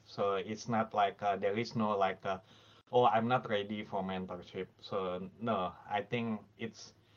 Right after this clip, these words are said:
it's al-, it's always okay. So you can imagine, uh, the, the, the mentor is more like a big brother or big sister,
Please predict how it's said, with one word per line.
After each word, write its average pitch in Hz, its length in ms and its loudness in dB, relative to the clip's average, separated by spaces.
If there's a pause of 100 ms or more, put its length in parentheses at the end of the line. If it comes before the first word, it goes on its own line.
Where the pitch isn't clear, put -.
(240)
it's 180 200 2
al-, - 180 8
it's 202 220 2
always 226 320 8
okay. 127 340 0
So 135 180 2
you 147 200 4
can 196 260 2
imagine, 139 680 2 (220)
uh, 113 560 6
the, 101 460 4
the, 98 460 4
the 113 140 2
mentor 117 560 4
is 101 380 -6
more 110 220 4
like 95 320 4
a 92 360 0 (1040)
big 143 180 4
brother 120 540 10
or 101 100 10
big 117 280 2
sister, 123 580 4